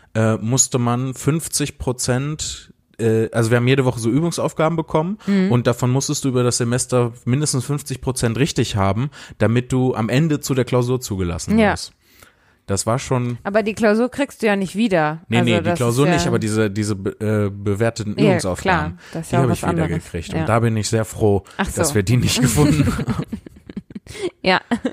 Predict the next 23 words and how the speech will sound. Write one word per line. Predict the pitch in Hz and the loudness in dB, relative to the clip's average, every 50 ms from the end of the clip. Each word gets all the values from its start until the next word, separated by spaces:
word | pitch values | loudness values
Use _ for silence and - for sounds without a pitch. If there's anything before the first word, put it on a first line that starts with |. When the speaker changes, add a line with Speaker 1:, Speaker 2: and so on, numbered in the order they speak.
| 285 254 - - - - | -2 -4 -4 -4 -4 -2
Speaker 1:
Weil | - - 233 | 0 2 2
Speaker 2:
Vielleicht | 269 269 320 381 - | 2 2 2 2 2
Speaker 1:
ich | 339 349 | 0 -2
Speaker 2:
haben | 269 | -2
wir | 254 269 | -2 -2
sie | 233 254 | -2 -4
gefunden, | 208 220 - 311 294 254 226 | -4 -4 -4 -4 -4 -4 -6
ich | - - | -4 -2
konnte | - 220 240 | -2 -2 -2
es | - | -2
nur | 220 214 | -2 -2
nicht | 202 196 190 - | 0 0 2 2
auseinanderhalten. | 180 180 175 196 185 196 208 190 175 151 165 156 151 156 156 165 165 | 2 2 2 2 0 2 2 2 2 2 2 0 0 -2 -2 -2 -2
Speaker 1:
Ich | 156 - | 0 0
hatte, | 123 117 - 123 110 101 - | 0 0 2 2 0 0 0
äh, | 107 110 107 104 | 0 0 0 0
zum | 98 - 113 110 | 0 0 -2 -2
Beispiel | 110 - - 117 | -2 -2 -2 -2
auch | 95 101 98 | -2 -2 0
eine | 107 104 101 104 92 | 0 0 2 2 0
Informatik-Vorlesung, | 98 104 - - 101 92 95 107 101 - - 143 - - - - _ _ _ _ _ - - - 127 131 131 135 131 127 135 135 143 160 175 - _ _ - - - - _ _ - | -2 -4 -2 -2 0 0 2 0 0 0 -2 -4 -4 -6 -18 -20 _ _ _ _ _ -8 0 2 2 4 4 2 0 0 -2 -2 -4 -6 -10 -12 _ _ -20 -20 -20 -20 _ _ -2
ähm, | 107 104 101 101 104 101 101 101 104 101 98 - _ _ _ _ _ - _ _ _ _ _ _ _ _ _ _ _ | 0 2 4 4 4 4 2 2 0 -2 -4 -10 _ _ _ _ _ -20 _ _ _ _ _ _ _ _ _ _ _
und, | - 110 104 101 98 98 98 98 98 - - - | -2 0 2 2 2 2 0 0 -2 -6 -12 -14